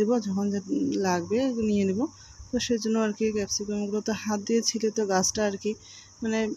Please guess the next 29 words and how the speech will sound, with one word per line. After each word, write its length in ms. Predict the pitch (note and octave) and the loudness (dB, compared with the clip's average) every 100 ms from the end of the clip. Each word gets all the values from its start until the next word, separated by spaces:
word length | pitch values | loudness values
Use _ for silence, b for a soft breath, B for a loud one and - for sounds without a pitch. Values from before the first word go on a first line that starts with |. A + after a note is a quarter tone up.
| - - - - - - - - - - - - - - - - | -10 -20 -20 -20 -20 -16 -14 -14 -20 -20 -20 -20 -20 -20 -20 -8
ইসে 220 | G#3+ - A#3 | -2 2 4
হয়ে 220 | A3 G3+ | 6 4
যায়, 180 | F#3+ G3+ | 4 2
সেজন্য 320 | G#3+ G3+ G#3 G#3 | 0 0 0 0
একটু 120 | G#3+ | -2
কাশি 320 | G#3+ F#3+ F#3 G#3+ | -2 -2 0 -2
নিয়ে 180 | G#3+ G#3 F#3+ F#3+ | 2 2 4 2
আসলাম 240 | E3+ G3 G#3+ | -2 -4 -2
যে 100 | G#3 G#3+ - G3 | -2 -2 -4 -4
সবজিটা 360 | G#3 F3+ G3 G3+ | -6 -6 -4 -4
ছেঁড়ার 320 | G3+ G3+ F#3 F#3 | -2 -2 -2 -2
জন্য, 160 | G3 G3 | -2 0
মানে 120 | G3 G3+ | -2 -2
কাটার 240 | G#3 G3+ F#3 | -2 -2 -2
জন্য 140 | G3 G#3 | -4 -2
কেটে 260 | G#3+ G#3 G3+ | -4 -4 -2
নিয়ে 160 | G#3 | 0
আসলে 220 | G#3 - A3 | 0 0 -2
তো 100 | G#3+ | -2
ভালো 220 | G3 F#3+ G3+ | 0 2 2
হবে, 180 | G3 A#3+ B B B B B | 0 -2 B B B B B
তো 80 | A#3+ | -2
গাছটারও 460 | A3 G3 - G#3+ G#3+ | 2 2 2 0 2
আর 100 | G#3+ G3+ | 2 2
অতটা 340 | G3 - G3+ G3+ | -2 -4 -4 -2
কষ্ট 240 | G#3 G3+ - | -2 -2 0
হবে 260 | G#3 F#3 F#3 | 2 2 0
না। 120 | A3+ B B B B | 0 B B B B
তো 80 | - | 0